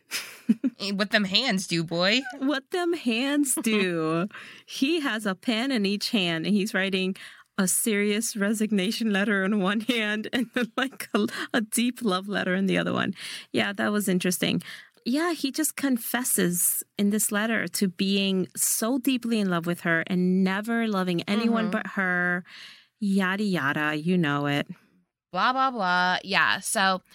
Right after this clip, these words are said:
Speaker 2: um, and she's like, "Oh, shit." She realizes that she made a terrible mistake. And so she takes off running. Anne goes and she finds Wentworth and she just, like, starts kissing him.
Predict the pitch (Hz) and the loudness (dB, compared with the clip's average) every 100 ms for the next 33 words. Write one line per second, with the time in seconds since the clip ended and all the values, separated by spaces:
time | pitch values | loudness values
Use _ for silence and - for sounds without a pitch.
0 | - - _ _ _ 220 214 214 208 214 | -20 -20 _ _ _ -2 2 2 0 -2
1 | 226 226 214 269 226 208 - 285 240 185 | -2 2 2 2 0 -2 0 0 2 2
2 | - - - 277 220 - - 220 269 262 | 0 2 2 2 0 0 -2 0 0 2
3 | 214 196 196 196 196 - 175 175 - - | 2 2 -4 -6 -8 -6 -6 -6 -8 -4
4 | 226 190 180 185 - 151 143 _ _ _ | -2 -2 -4 -2 -4 -6 -16 _ _ _
5 | - _ _ - 214 226 214 208 - 233 | -20 _ _ 0 2 4 4 2 2 0
6 | 220 220 196 190 185 185 160 175 190 - | 2 4 2 2 2 2 0 -2 -8 -12
7 | - - - 220 240 254 202 170 175 185 | -20 -16 -2 2 4 2 2 2 2 -2
8 | - 190 202 190 214 214 196 185 175 - | 0 2 2 2 2 2 2 0 -2 -2
9 | 156 170 - _ _ _ _ _ _ - | -4 -4 -8 _ _ _ _ _ _ -2
10 | 214 202 240 214 214 - - 185 - 175 | 2 4 2 2 2 0 0 0 2 0
11 | 165 - - - 156 139 151 156 90 143 | 0 -2 -2 0 0 0 -2 -4 -6 -8